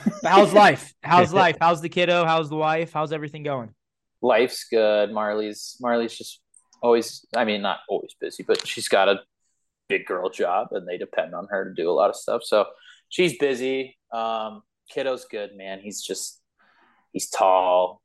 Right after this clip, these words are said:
Speaker 3: and he's, like, babbling and trying to talk now, and he just
Speaker 1: He's a
Speaker 3: reaches
Speaker 1: beauty,
Speaker 3: for
Speaker 1: man.
Speaker 3: every-, there's a picture that came up on our Apple T V the other day, or, like, today, actually. I was just like,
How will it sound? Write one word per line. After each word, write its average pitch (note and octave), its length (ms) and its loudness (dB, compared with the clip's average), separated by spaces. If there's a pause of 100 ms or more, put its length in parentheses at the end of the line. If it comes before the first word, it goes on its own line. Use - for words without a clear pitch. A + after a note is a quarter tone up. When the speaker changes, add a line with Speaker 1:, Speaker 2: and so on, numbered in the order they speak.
Speaker 3:
and G2 80 -14
he's, F#2+ 140 -14
like, F#2 180 -4 (160)
babbling F#2 560 -2
and F#2 100 -18
trying F#2 280 -8
to - 200 -20
talk F2+ 220 0 (120)
now, F2 360 -4
and F2 100 -14
he F#2+ 120 -20
just - 160 -20
Speaker 1:
He's D3+ 120 -6
a E3 80 2
Speaker 3:
reaches C3+ 220 -2
Speaker 1:
beauty, C#3 240 2
Speaker 3:
for F#2+ 100 4
Speaker 1:
man. F2+ 80 2
Speaker 3:
every-, F#2+ 220 -6 (400)
there's D3+ 180 6
a D#3+ 60 2
picture - 440 -2
that A#2 140 -2
came A2 180 -8
up G#2+ 200 -2
on G2 60 -4
our E2+ 180 -8
Apple F#2 260 -8
T - 180 -14
V F#2 120 -6
the F#2 100 -2
other F2+ 140 -2
day, E2+ 300 -2
or, G#2 100 2
like, G#2 200 2
today, F#2+ 320 0
actually. F2 280 -8
I F#2 40 -4
was - 120 -10
just - 180 -12
like, - 80 -20